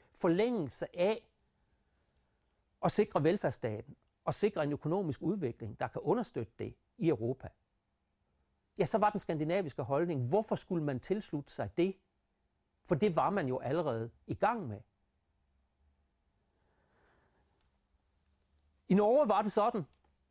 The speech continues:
at den kendte konservative politiker, øh, Carl Hambro, udtrykte, da man diskuterede oprettelsen af Europarådet i nitten niogfyrre, altså et forholdsvis, øh, kan man sige,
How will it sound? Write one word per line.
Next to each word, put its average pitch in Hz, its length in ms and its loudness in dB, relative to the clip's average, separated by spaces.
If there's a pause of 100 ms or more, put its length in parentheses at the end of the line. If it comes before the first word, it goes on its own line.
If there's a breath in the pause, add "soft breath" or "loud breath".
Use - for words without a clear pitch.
(540)
at 175 120 0
den 170 140 4
kendte 185 380 2 (140)
konservative 180 560 2
politiker, 160 500 2 (920 soft breath)
øh, 127 340 4
Carl 135 180 0
Hambro, 190 520 2 (840)
udtrykte, 180 680 0 (500)
da 165 180 4
man 135 280 0
diskuterede 143 720 0 (300)
oprettelsen 143 500 0
af 117 60 -4
Europarådet 127 600 0
i - 120 -6
nitten 147 260 -2
niogfyrre, 151 560 -2 (920)
altså 143 320 -2
et 110 100 -8
forholdsvis, 147 1000 -2 (260 soft breath)
øh, 127 200 2
kan 139 160 -6
man 127 140 -2
sige, 131 420 -2